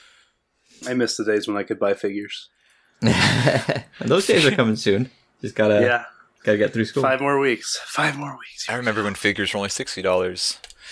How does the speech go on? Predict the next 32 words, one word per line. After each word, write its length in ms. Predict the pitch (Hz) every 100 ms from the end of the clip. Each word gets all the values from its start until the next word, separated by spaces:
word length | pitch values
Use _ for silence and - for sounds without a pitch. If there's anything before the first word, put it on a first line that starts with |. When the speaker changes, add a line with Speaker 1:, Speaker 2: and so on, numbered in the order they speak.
| - - - - - - - -
Speaker 1:
Yeah. 340 | 123 127 127 -
Speaker 2:
<laughs> 0 |
Back 500 | 110 101 123 - -
Speaker 1:
But 160 | 127 151
Speaker 2:
in 60 |
Speaker 1:
it's, 80 | 160
Speaker 2:
my 100 | 147
Speaker 1:
it's 80 | -
Speaker 2:
day. 100 | 95
Speaker 1:
like, 240 | 120 123 - _ _ _ -
<laughs> 180 | 165 -
yeah. 200 | 156 110
Speaker 3:
<laughs> 520 | 104 127 123 143 147 - -
Speaker 1:
Pepperidge 240 | 160 147 -
Farm 340 | 143 147 113
remembers. 560 | 104 98 98 104 - - _
Speaker 3:
Now 520 | 104 - 98 - 135
you 80 | 131
look 140 | - 117
at 0 |
Speaker 2:
<laughs> 40 |
Speaker 3:
this 100 | 113
Yudachi, 540 | 123 104 120 - 92
it's 100 | 87
like, 180 | 95 101 -
"Oh, 140 | -
it's 120 | 92
a 40 | 92
hundred 240 | 98 104
fifty." 520 | - - - 80 95 101
Ooh. 460 | 139 151 104 87 85 87
Speaker 1:
Yeah. 320 | 107 101 101